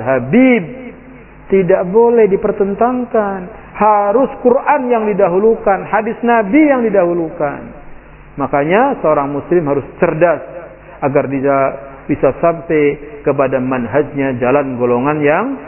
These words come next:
selamat. Mungkin sampai di sini dulu. Silahkan kalau ada yang ditanyakan. Isa lewat berapa sekarang? Tiga puluh tiga. Oh, masih banyak ya. Masih ada, mm, dua belas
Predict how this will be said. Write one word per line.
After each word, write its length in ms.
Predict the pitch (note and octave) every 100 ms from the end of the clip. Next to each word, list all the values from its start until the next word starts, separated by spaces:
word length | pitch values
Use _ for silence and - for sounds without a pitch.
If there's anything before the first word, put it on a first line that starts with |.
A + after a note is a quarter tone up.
| - - - -
selamat. 960 | B2+ A#2+ A2+ G#2+ A2 A2 A2 A2+ A2+ - - - - - - - - -
Mungkin 400 | C#3 C3+ B2+ C3+
sampai 220 | B2+ A#2+
di 100 | B2 -
sini 160 | A#2+
dulu. 600 | A2+ A#2+ C#3 F3+ C4+ - - -
Silahkan 640 | D3+ C#3 A2+ - C#3 C#3 -
kalau 260 | B2+ B2 B2+
ada 180 | A#2+ A#2+
yang 240 | A#2+ A#2
ditanyakan. 880 | A2+ A2+ A#2 A2+ A2 A2 C#3+ G3+ B3+ - G#3 - - - - - -
Isa 480 | C3+ - F#3 G3+
lewat 280 | E3+ F3 D#3+
berapa 240 | F3 F#3+ F3
sekarang? 300 | E3+ C#3+ A2 G#2 - - - - - - - -
Tiga 280 | C3+ C#3 C3
puluh 240 | C3+ B2+
tiga. 280 | C3 A#2+ B2
Oh, 100 | C3
masih 300 | B2 A#2 A#2
banyak 400 | A#2 A#2 A#2+ A2
ya. 200 | - G#2
Masih 440 | G2 - - - A#2 A2+
ada, 160 | B2 D3+ D#3 - - - - - - - - - -
mm, 200 | B2+ A2 G2 G2+ G#2+ - - - -
dua 160 | B2+ B2
belas 240 | C3 B2+